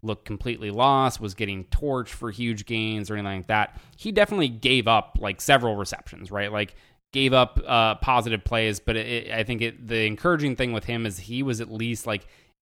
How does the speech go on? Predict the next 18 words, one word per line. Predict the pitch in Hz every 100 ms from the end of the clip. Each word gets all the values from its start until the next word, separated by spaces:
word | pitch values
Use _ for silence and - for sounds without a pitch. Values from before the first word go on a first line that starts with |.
| -
in | 139
the | 135
right | 123 120 110
area, | 101 104 101 98
forcing | - - 123 123 127 113 110
usually | 110 107 107 104
at | 104
least | 120 117 - -
somewhat | - 117 117 113 104
difficult | 104 - 104 -
throws, | 98 95 95 92
right, | 101 95
by | 98
being, | 92 101 101 95 95 - _
um, | - 98 95 92
closer | 92 - 110 - 107
in | 101
coverage. | - 95 95 92 90